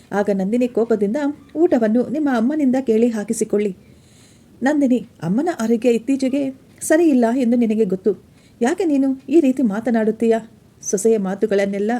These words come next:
ಕೇಳುತ್ತಾ ಕುಳಿತಿದ್ದ ಅತ್ತೆ ತನ್ನ ಗಂಡನನ್ನು ನೆನೆಸಿಕೊಳ್ಳುತ್ತಾ ಹಿಂದಿನ ದಿನಗಳನ್ನು ಮೆಲುಕು ಹಾಕುತ್ತಿದ್ದರು.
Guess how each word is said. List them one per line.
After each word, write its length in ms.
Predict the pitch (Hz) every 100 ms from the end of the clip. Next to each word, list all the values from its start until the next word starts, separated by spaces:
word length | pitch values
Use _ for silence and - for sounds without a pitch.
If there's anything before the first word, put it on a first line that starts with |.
| - 226
ಕೇಳುತ್ತಾ 360 | 220 214 233
ಕುಳಿತಿದ್ದ 440 | 226 202 208 208 202 -
ಅತ್ತೆ 300 | 185 320 302 - - - - -
ತನ್ನ 180 | 320 330
ಗಂಡನನ್ನು 580 | 240 247 311 247 220 233
ನೆನೆಸಿಕೊಳ್ಳುತ್ತಾ 960 | 214 214 226 202 196 190 277 269 269 _ - -
ಹಿಂದಿನ 280 | 330 330 233
ದಿನಗಳನ್ನು 880 | 208 220 220 208 - _ 214 208 233
ಮೆಲುಕು 300 | 262 262 285
ಹಾಕುತ್ತಿದ್ದರು. 720 | 247 214 214 190 190 202 208